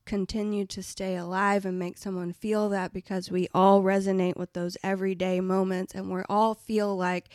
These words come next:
everyday people. Um,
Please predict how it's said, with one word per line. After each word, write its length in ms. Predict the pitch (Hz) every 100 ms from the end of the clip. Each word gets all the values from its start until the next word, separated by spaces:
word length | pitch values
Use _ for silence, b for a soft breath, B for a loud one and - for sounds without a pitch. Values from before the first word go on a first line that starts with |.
| B B B -
everyday 580 | 214 208 208 202 196
people. 580 | 190 - 233 - 113 - B B B B B -
Um, 460 | 185 185 175 -